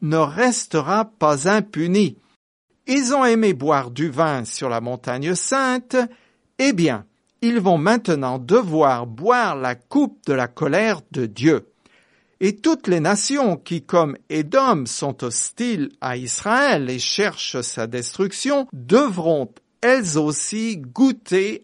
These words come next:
à cette même coupe. L'image de la coupe est fréquente dans les Écritures et sert à évoquer le jugement divin qui, semblable à un vin, assomme. Le psalmiste écrit : «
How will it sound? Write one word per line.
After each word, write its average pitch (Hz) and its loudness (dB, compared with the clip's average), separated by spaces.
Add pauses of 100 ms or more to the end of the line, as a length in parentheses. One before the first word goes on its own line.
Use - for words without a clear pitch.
à 147 -8
cette - -10
même 170 -2 (160)
coupe. - -2 (520)
L'image 254 2
de 160 2
la 147 2
coupe 269 -2 (220)
est 160 0
fréquente 131 -4
dans 120 -4
les 120 -6
Écritures 233 -4 (140)
et 156 0
sert 180 0
à 120 -2
évoquer 175 -4
le 139 -2
jugement 208 -2
divin 135 -2
qui, 131 -10
semblable 123 -2
à 127 0
un 143 0
vin, 214 2 (320)
assomme. 120 -2 (600)
Le 175 2
psalmiste 185 0
écrit : « 262 -4